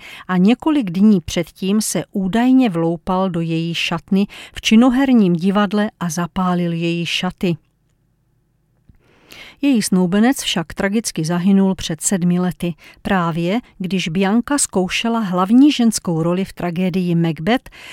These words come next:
v Královském činoherním divadle. Bianca se přímo na jevišti zhroutila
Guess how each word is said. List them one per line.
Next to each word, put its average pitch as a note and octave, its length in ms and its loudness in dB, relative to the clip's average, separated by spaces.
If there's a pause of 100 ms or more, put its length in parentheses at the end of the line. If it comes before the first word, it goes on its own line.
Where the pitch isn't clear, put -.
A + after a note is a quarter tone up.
(200)
v - 60 -20
Královském B3 800 2
činoherním A#3+ 760 6
divadle. F3 600 0 (1080)
Bianca A#3+ 440 2
se E3+ 180 -4
přímo G#3+ 360 2
na G#3+ 120 2
jevišti E3+ 460 -2
zhroutila G3 640 -2